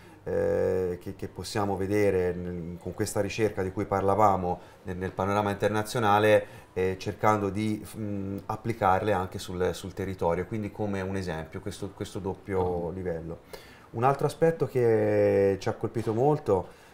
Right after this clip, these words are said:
Speaker 1: eh, parlando anche tra, tra noi, in particolare mentre parlavamo anche con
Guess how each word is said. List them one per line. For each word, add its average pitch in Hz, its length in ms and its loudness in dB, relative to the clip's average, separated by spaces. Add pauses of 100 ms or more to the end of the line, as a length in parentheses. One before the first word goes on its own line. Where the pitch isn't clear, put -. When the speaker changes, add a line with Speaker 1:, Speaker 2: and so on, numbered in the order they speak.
(140)
Speaker 1:
eh, 95 400 2
parlando 98 420 2
anche 95 220 -4
tra, 90 380 0
tra 90 160 -4
noi, 104 300 0
in 92 100 -6
particolare 98 560 -2
mentre 92 260 -6
parlavamo 95 460 0
anche 95 220 -6
con 92 480 -4